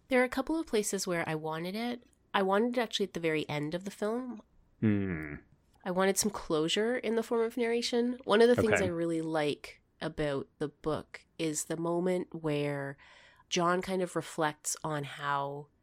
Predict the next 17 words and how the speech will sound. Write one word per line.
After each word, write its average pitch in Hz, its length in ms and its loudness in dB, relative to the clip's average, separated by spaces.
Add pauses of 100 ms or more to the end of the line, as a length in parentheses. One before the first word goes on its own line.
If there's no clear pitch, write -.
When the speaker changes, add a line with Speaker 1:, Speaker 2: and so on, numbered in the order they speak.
(340)
Speaker 1:
the 165 80 0
more 160 220 2
you 156 140 0
know 147 240 4
about 196 280 2
people, 208 540 -4 (380)
even 196 200 0
if 214 100 0
it's - 140 -4
not, 185 200 0
like, 156 200 -4
a, 160 120 -4 (280)
an 151 200 -2
empathy 220 580 -2
that 262 160 -2
he's 254 260 -2
feeling. 254 500 2